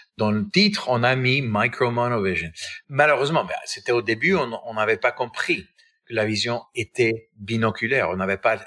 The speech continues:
fait les études de stéréo. Maintenant qu'on sait que les deux yeux marchent en même temps et que il y a encore de la fusion après Presbyond,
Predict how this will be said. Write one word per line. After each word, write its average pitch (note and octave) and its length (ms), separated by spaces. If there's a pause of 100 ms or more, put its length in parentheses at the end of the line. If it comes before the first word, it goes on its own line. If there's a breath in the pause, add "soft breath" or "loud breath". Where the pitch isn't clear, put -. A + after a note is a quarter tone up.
(120)
fait G#2+ 100
les F#2+ 180
études G2 280
de F#2+ 100
stéréo. G#2 440 (680 loud breath)
Maintenant B2 360
qu'on B2+ 220
sait D#3+ 320
que - 120
les G#2 140
deux A#2+ 420
yeux B2 360
marchent A2 360
en G2+ 60
même F#2+ 260
temps D3 480
et A2 120
que G#2+ 400 (380 loud breath)
il B2 80
y A#2+ 40
a A#2+ 80
encore C3+ 340
de B2 60
la A2+ 120
fusion C3 580
après F#2 280
Presbyond, D3 500